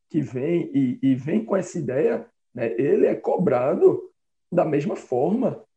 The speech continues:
Ele é cobrado, ele vai ser, se ele não tiver rendendo, a torcida vai protestar. Saber que aqui também existem projetos bem colocados, e aqui também existem projetos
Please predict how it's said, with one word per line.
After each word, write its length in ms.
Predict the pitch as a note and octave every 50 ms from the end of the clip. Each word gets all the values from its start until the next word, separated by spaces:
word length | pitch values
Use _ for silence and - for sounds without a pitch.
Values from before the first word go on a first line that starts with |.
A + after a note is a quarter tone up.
| _ _ _ _ -
Ele 160 | C3 C3+ D3
é 40 | D3+
cobrado, 680 | D#3 F3+ F#3+ F3+ - - C3+ B2+ C#3 F3 G3 F#3 F#3
ele 100 | F3 E3+
vai 160 | D3 D3+ D#3
ser, 460 | D3+ - - D#3+ D#3 D3+ D3 C#3 - -
se 220 | - - - -
ele 140 | D#3 E3+ F#3+
não 160 | G3 F#3+ F#3
tiver 240 | F3+ - F#3 F#3+ F#3+
rendendo, 600 | F#3 F#3 E3 D3+ C3 C3 C3+ D#3 F3+ F3 - - - - _ _ -
a 120 | C3 -
torcida 440 | - - D3+ - - - D3 D#3 E3+
vai 220 | D3 - B2+ D3 -
protestar. 800 | - F#3 F3+ - - D#3+ A#2+ - - - G2+ G2+ C#3+ D#3+ D#3+ - _ _ _
Saber 440 | - - D#3+ D#3+ - D3+ D3+ D3 -
que 80 | G3
aqui 300 | F3+ E3 - - E3+ -
também 400 | - - D4 C4+ D#3+ D#3 D3+ D3
existem 460 | D3 C3+ A2+ B2 C#3 E3+ - - E3+
projetos 920 | - - E3+ C#3+ C#3 - C3 B2+ C3 D3 D3 - - D3+ C3+ A2+ - - - _ _ _ _ _ _ _ -
bem 260 | - C#3+ D#3 F3 F#3
colocados, 800 | F3 - F3 D#3+ D3 C3+ - - A#2 B2 C#3+ D3 D3+ D#3+ D#3 - - - _ _ _ -
e 180 | - C#3 B2+ - -
aqui 280 | C#3+ C#3 - - F3 F#3+
também 340 | - G#3 G3 E3+ D#3+ D#3 D#3
existem 360 | D3+ C3+ B2 C3+ C3 C3+ C#3+
projetos 760 | - D3+ C#3+ C#3 C3 A#2+ C#3 C3+ - - - - A2+ -